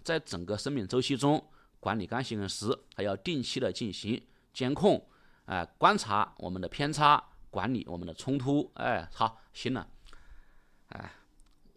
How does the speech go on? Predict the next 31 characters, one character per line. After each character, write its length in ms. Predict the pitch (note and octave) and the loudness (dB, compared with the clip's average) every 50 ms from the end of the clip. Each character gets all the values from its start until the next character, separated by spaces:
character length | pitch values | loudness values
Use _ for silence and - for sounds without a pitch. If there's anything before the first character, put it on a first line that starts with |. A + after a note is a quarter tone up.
| - - - - - | -20 -20 -16 -6 0
我 120 | A2 A2+ | 2 4
们 100 | A#2+ B2+ | 4 6
呢， 160 | C#3 B2+ A2+ A2 - _ | 4 4 2 0 -4 _
口 240 | - - - A2+ G#2+ | -10 -4 -2 0 0
语 60 | G2+ | 0
化 240 | F2+ - B2 A#2 - - | 0 2 2 2 2 0
解 140 | - - | -4 -8
释 160 | D#2+ - - G2 | -8 -6 -8 -8
一 80 | G2 | -6
遍。 240 | G2 A#2+ A2+ - - _ _ _ _ _ - - | -4 -4 -4 -6 -8 _ _ _ _ _ -14 -8
第 120 | E3+ F3+ | -4 -2
一 80 | G#3+ A3+ | -2 2
个， 200 | E3+ E3+ - - - - _ _ _ _ _ _ | 2 0 0 0 -6 -20 _ _ _ _ _ _
需 180 | - - - F3+ | -10 -4 0 0
要 120 | D3+ C3+ | 2 2
识 300 | B2 - - - - A2+ | 0 -2 -4 -4 -4 -4
别 180 | G#2 G2 G2 F#2+ | -2 -2 -2 -4
出 200 | - - - B2+ | -4 -6 -6 -6
来 200 | G#2+ E2+ E2 - _ _ - - _ _ _ _ - - - | -4 -6 -8 -10 _ _ -20 -20 _ _ _ _ -20 -20 -6
有 180 | - - B2+ C#3 | 0 4 4 4
哪 160 | A#2+ E2+ E2+ | 4 2 0
些 160 | - - A2 | -2 -2 -2
干 180 | G2 - G#2+ A2 | -2 -2 -2 -4
系 160 | - - - | -4 -6 -8
人， 180 | D#2+ - - - _ _ _ _ - | -8 -10 -14 -18 _ _ _ _ -10
把 80 | - | -8
它 80 | F2+ F#2 | -6 -6
记 200 | F#2+ - - A2 | -6 -6 -6 -6
录 120 | F#2+ D#2 | -6 -8
下 180 | E2 - F2+ E2 | -10 -10 -12 -12
来。 140 | E2+ - | -14 -16